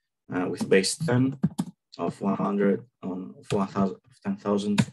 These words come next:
it will be four. And here I have, um, applied it in, um, two arrays. So I, we, we can see that it accepts also, um,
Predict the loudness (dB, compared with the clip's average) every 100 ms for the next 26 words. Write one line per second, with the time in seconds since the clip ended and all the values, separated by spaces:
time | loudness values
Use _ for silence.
0 | _ -12 -12 -12 -16 -18 -18 -18 -18 _
1 | _ _ _ _ _ _ -2 0 2 0
2 | 2 6 8 6 4 2 -2 -10 _ -14
3 | -14 -14 -18 -20 _ _ -10 -4 0 4
4 | 6 8 6 4 -6 _ _ _ _ _
5 | _ -16 -16 _ _ _ _ _ _ -2
6 | 2 2 2 -4 -10 _ -20 -20 -20 -18
7 | -16 -16 -16 -18 -20 -20 _ _ _ _
8 | _ _ _ -2 2 4 4 2 -2 -8
9 | -4 2 2 2 -2 -6 -8 -8 -4 -6
10 | -6 -10 -6 -4 0 2 2 0 -4 -12
11 | -10 -8 -10 -4 0 0 -2 -10 -8 -4
12 | -2 -2 -6 _ _ _ _ _ -10 -8
13 | -8 -8 -12 -14 -18